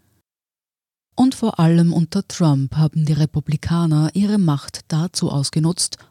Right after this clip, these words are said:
um das Bundesjustizsystem mit ultrarechten Richtern zu durchsetzen. Zuletzt den obersten Gerichtshof, der dank der neuen Höchstrichterin Amy Coney Barrett nun mit einer starken konservativen Mehrheit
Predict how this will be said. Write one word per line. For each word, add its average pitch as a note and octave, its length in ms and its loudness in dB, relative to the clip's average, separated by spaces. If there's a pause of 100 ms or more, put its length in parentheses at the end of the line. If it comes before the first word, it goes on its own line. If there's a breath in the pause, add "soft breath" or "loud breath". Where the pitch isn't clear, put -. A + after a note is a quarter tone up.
(120 soft breath)
um A#3+ 120 2
das G#3 180 0
Bundesjustizsystem A3 1400 0
mit G3 280 -2
ultrarechten E3+ 920 -2
Richtern E3+ 560 0
zu F3+ 120 -4
durchsetzen. E3 640 -2 (1200 soft breath)
Zuletzt F3 520 0
den F#3 120 0
obersten F3 540 -2
Gerichtshof, F3 840 -2 (200)
der G3 100 0
dank F3 300 -2
der E3 120 -2
neuen F3+ 440 0
Höchstrichterin D#3 960 -2
Amy F3+ 380 0
Coney E3+ 480 0
Barrett E3+ 680 0
nun G#3+ 180 0
mit G3+ 140 -2
einer D#3 240 0
starken E3+ 640 -2
konservativen D#3+ 880 -2
Mehrheit D3+ 460 2